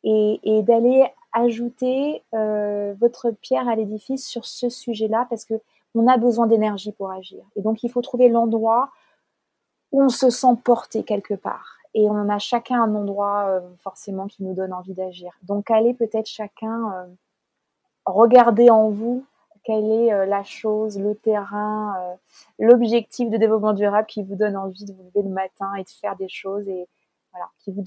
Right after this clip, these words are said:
qui donne du sens. Je reviens toujours à cette question du sens.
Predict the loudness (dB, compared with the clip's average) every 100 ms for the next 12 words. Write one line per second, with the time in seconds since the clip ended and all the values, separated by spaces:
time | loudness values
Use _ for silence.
0 | -8 0 4 4 0 -6 -8 -8 -8 -14
1 | -12 -10 -12 -16 -16 -14 -16 -20 _ -20
2 | -20 -20 -20 -20 -20 _ -20